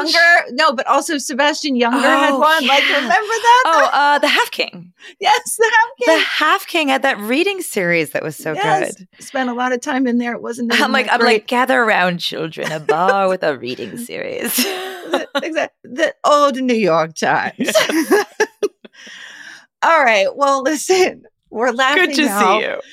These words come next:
Speaker 1: It's good to see you, but we're gonna talk about your book, which is sad. <laughs>
Speaker 2: It's sad. Well, it's funny too, but it is, uh, the, the, the main theme is, is not joy necessarily.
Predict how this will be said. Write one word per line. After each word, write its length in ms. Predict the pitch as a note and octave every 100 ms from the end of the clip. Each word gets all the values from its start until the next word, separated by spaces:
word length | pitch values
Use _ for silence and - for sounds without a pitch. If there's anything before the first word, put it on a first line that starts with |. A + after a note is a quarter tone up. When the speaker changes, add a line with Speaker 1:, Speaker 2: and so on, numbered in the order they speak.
| - C4+
Speaker 1:
It's 180 | E4+ E4
good 200 | D#4+ C4+
to 100 | D#4+
see 240 | - C#4+
you, 240 | B3+ G#3+ G#3+
but 140 | G#3+
we're 140 | A#3+ C4+
gonna 200 | C#4+ F4
talk 240 | D4+ B3+
about 240 | C4 A3+
your 80 | A#3
book, 280 | G#3 G#3+ G#3+
which 240 | - A3 A#3
is 160 | G#3+
sad. 240 | - - A#3 A#3+ D4 - -
<laughs> 200 | G4 G#3
Speaker 2:
It's 260 | G#3+ -
sad. 440 | - - - - - - - -
Well, 160 | G4+ G#4
it's 140 | G#4
funny 280 | - C#4+ A3+
too, 220 | - F3
but 120 | D3 D#3
it 120 | D#3
is, 200 | D3+ D#3
uh, 300 | D3+ D3 C#3
the, 320 | D3+ C#3+ C3+ -
the, 280 | - C3 B2+ -
the 140 | F3+
main 260 | E3 E3 C#3+
theme 360 | - C3 -
is, 220 | - C#3+ -
is 160 | C#3
not 320 | C#3 C3+ B2+ _ _
joy 400 | - C#3 C3 C3+
necessarily. 680 | A#2 C3+ - - F3 F#3+